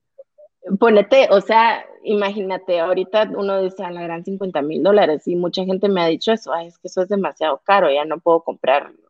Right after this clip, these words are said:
algo significativo". Pero en serio, o sea, nosotros sabemos que Bitcoin va a llegar, yo qué sé, al infinito. Michael Saylor dice, "Va a subir para la eternidad, Laura", le dice <laughs> a una entrevistadora.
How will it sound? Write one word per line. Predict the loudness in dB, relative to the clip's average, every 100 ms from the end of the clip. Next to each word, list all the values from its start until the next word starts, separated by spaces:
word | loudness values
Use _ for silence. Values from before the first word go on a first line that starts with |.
| _
algo | 0 2 2 -2
significativo". | -4 -6 -4 -6 -6 -2 2 2 0 _ _ _ _ 2
Pero | 4 4
en | 2
serio, | 2 6 6
o |
sea, | 4 2 4 2 -2 -14 -20 _ _ _
nosotros | -6 -6 -4 -2 0 0
sabemos | 2 2 0 -6 -4
que | -4
Bitcoin | -4 -2 -2 2
va | 4
a |
llegar, | 4 4 2 2 -2 -12 -18 -14
yo | -2 0
qué | 0 -4
sé, | -4
al | -4
infinito. | -6 -8 -8 -8 -10
Michael | -8 -6 0 2
Saylor | 4 6 4
dice, | 2 0 2
"Va | 4 2
a |
subir | 2 -2 -2 -6 _ _ _
para | 0 2 4
la | 2
eternidad, | -2 -4 -4 -4 -2 0
Laura", | 0 -2 -4
le | -6 -8
dice | -8 -8
<laughs> | -12 -12 _
a | -6 -4
una | -2 -4
entrevistadora. | 0 2 2 0 2 4 2